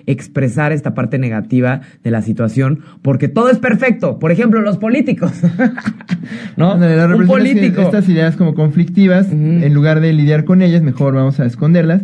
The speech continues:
Speaker 2: Pero si se fijan, es relativamente más funcional que
Speaker 1: Claro,
Speaker 2: negarlas,
Speaker 1: no,
Speaker 2: que no es
Speaker 1: por
Speaker 2: lo mismo que
Speaker 1: supuesto.
Speaker 2: negarlas. No,
Speaker 1: Sí, no.
Speaker 2: negarlas es que si te las dicen, la, eh, igual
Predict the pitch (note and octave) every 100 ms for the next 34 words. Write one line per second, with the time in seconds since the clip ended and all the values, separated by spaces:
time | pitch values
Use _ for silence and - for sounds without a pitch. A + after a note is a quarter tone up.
0 | - - - - G3+ G#3 D#3 F#3 G3 G#3+
1 | G3+ G3 G3+ E3+ F3 E3+ E3 D3+ D3 C#3+
2 | D3 C#3+ D3+ C#3+ C3 C#3 - - A#2+ C3
3 | F3+ - F3 C#3+ D3+ - A2+ B2+ C#3+ F3+
4 | A3+ A3+ A3 G#3 D#3 C#3 C#3+ G2+ A2+ -
5 | _ _ _ _ - G#2+ A#2 B2+ D3 F3
6 | F#3+ F3+ E3 D#3+ C#3+ C3 C3+ A#2+ C#3+ D#3
7 | C#3 A2+ - - - - - A2+ C3+ D3+
8 | F3 -